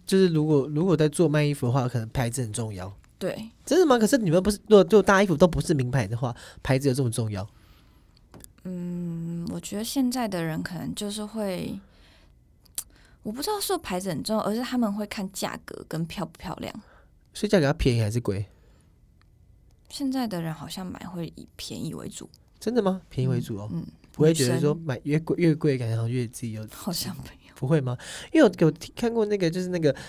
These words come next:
Speaker 1: 那个牌子啊，就是台大出来卖的那个，那个女生卖的。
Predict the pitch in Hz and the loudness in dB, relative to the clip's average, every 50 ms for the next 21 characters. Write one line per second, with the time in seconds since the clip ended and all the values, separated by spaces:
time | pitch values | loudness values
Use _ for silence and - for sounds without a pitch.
0 | - - - - _ _ _ - 220 190 - - 135 117 117 - - 120 120 113 | -18 -20 -20 -20 _ _ _ 0 2 2 2 2 0 -2 -2 -4 -4 -4 -4 -4
1 | 127 151 156 147 135 135 117 143 143 131 127 - 131 120 120 - - - - 139 | -2 -2 -2 -2 -2 -2 -2 0 -2 -2 -2 -2 -2 -2 -4 -6 -8 -6 -4 -4
2 | 135 120 110 107 113 113 113 113 110 113 117 - - 151 139 131 120 127 139 131 | -4 -4 -4 -6 -8 -10 -10 -12 -12 -14 -12 -8 -6 -4 -4 -4 -4 -8 -10 -10
3 | 123 120 113 113 - 123 123 127 127 113 107 107 110 127 | -10 -8 -8 -6 -8 -6 -6 -6 -8 -8 -10 -12 -14 -16